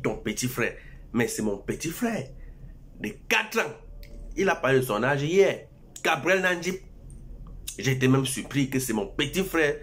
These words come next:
de loin. Gabriel Nandjip, c'est à lui que je m'adresse aujourd'hui. Gabriel Nandjip a fait une sortie hier contre Longuet Longuet.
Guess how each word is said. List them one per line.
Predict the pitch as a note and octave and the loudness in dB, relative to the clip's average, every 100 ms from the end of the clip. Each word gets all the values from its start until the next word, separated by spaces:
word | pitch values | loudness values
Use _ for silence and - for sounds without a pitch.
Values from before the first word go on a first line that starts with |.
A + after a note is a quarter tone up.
| - - - - A#2+ | -14 -18 -18 -8 2
de | |
loin. | C#3 D#3+ B3+ - - - - - - - - - - - - - - | 6 8 8 6 -4 -16 -16 -16 -16 -14 -16 -16 -16 -16 -16 -16 -2
Gabriel | G3 G#3 A3 A3+ | 2 4 4 4
Nandjip, | A3 G3+ G3 G3 - - - - | 2 2 0 0 -10 -12 -12 -12
c'est | - A2 | -2 2
à | |
lui | A#2 F3+ | 4 4
que | F#3+ | 4
je | C3 | 2
m'adresse | F#2+ - A#2 - | -2 -2 -4 -4
aujourd'hui. | - G2 F2 - - - - - - - - - - - - - - - - - - - - - - | -8 -8 -10 -10 -14 -14 -16 -16 -18 -18 -20 -18 -18 -16 -14 -14 -14 -16 -16 -16 -16 -16 -16 -6 0
Gabriel | D#3+ F#3 A3+ | 2 4 6
Nandjip | G3+ F#3+ G3 F#3+ | 6 4 0 2
a | F3 | 2
fait | F3 E3 E3+ | 4 2 2
une | E3+ | 0
sortie | D#3+ D3+ B2 D3+ | 2 2 2 2
hier | C#3+ C#3 C3+ C3 C3 - | 4 6 6 2 -2 2
contre | D3+ D3 A2+ | 2 4 2
Longuet | G#2+ B2 B2+ | 4 6 6
Longuet. | C3+ A2+ A2 A2+ - | 6 4 2 -2 -4